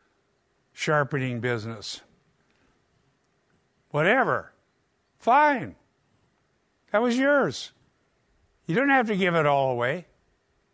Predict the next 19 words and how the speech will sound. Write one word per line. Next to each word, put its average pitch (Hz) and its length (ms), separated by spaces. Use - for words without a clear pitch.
We're 170 100
commanded 202 400
to 165 80
be 143 160
generous. 180 760
But 185 100
he 240 60
didn't 254 220
do 254 160
that 233 260
either. 220 460
He 226 380
used 208 340
this 185 480
as 165 260
a 165 60
pretense 147 1000
to 160 120
lie 165 640